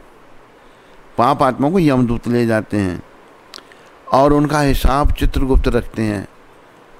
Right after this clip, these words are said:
उनके पास बहुत सारे लोग हैं और वो हिसाब रखा जाता है और ये सब कुछ है।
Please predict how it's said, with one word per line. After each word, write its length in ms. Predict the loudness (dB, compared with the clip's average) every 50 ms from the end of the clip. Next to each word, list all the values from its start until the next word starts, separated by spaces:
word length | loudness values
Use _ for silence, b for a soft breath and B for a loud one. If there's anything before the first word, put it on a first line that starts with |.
| -20 -8 -2
उनके 240 | -2 0 0 0 0
पास 220 | 2 2 0 2
बहुत 300 | 2 0 2 2 2 2
सारे 160 | 2 2 2
लोग 300 | 2 2 2 2 2 2
हैं 500 | 2 2 0 0 -2 -4 -8 -14 -20 -20 -20 -20 -20 -20 -20 -20 -20 -20 -20 -20 -20 -20 -20 -20 -20 -20 -20 -20 -20 -20 -20 -20 -20 -20 -20 -20 -20 -20 -20 -6 -2
और 280 | 0 2 2 2 2
वो 480 | 2 2 2 2 2 0 -2 -6 -10 -16 -20 -20 -12 -10
हिसाब 440 | -10 -8 -4 -2 0 2 2 2 0
रखा 220 | -2 -2 -2 0
जाता 360 | 0 2 0 0 0 0 0 0
है 200 | 0 -2 -4 -8 -12 -20 -20 -20 -20 -20 -20 -20 -20 -20 -20 -20 -20 -20 -20 -20 -20 -20 -20 -20 -20 -20 -20 -20 -20 -20 -20 -20 -20 -20 -20 -20 -20 -20 -20 -20 -20 -20 -20 -20 -20 -14 -4 0
और 140 | 2 4
ये 140 | 4 4 4
सब 260 | 4 4 4 2 0
कुछ 200 | -2 -2 -2 -2
है। 400 | -2 0 0 0 0 0 -4 -6